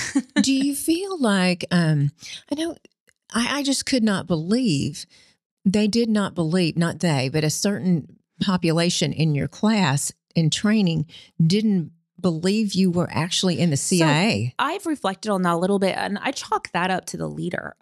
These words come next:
Speaker 1: actually, the head of Quantico at the time. Um, I really put m-, most of that blame on him, to be totally honest with you, because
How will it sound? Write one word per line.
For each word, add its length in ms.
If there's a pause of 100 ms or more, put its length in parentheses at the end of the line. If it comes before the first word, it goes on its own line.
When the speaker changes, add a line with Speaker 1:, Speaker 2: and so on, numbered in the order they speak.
Speaker 1:
actually, 440
the 100
head 240
of 140
Quantico 440
at 120
the 80
time. 420 (480)
Um, 360 (100)
I 100
really 260
put 280
m-, 180
most 320
of 60
that 200
blame 280
on 120
him, 440
to 100
be 140
totally 400
honest 340
with 160
you, 220
because 480